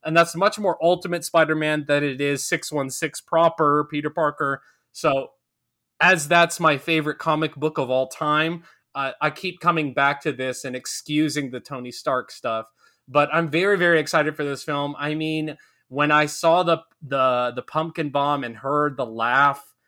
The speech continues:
and then when I, Alfred Molina, just the line delivery, Jesus, you know I'm a thespian at heart. The line delivery of just that simple, "Hello, Peter." It's not over the top. It's not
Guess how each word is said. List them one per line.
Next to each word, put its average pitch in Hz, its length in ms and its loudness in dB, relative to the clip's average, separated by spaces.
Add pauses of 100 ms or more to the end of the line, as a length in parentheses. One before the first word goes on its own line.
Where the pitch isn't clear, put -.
(360)
and 139 140 -8
then 151 160 0
when 151 120 0
I, 143 200 -2 (600)
Alfred 180 320 0
Molina, 147 280 -6
just 160 260 -6
the 233 120 2
line 202 600 6
delivery, 113 560 -2
Jesus, 139 560 -8
you 180 160 -6
know 208 340 6
I'm 151 200 0
a 139 40 0
thespian 139 560 -6
at 120 120 -16
heart. 123 300 -4 (280)
The 165 100 0
line 160 460 6
delivery 131 500 0
of 120 400 0
just 156 260 -10
that 180 180 -2
simple, 165 640 -2 (720)
"Hello, 180 280 0
Peter." 101 460 -16 (540)
It's 175 200 -4
not 202 380 6
over 190 260 2
the 135 140 -6
top. 202 600 4
It's - 200 -20
not 175 420 0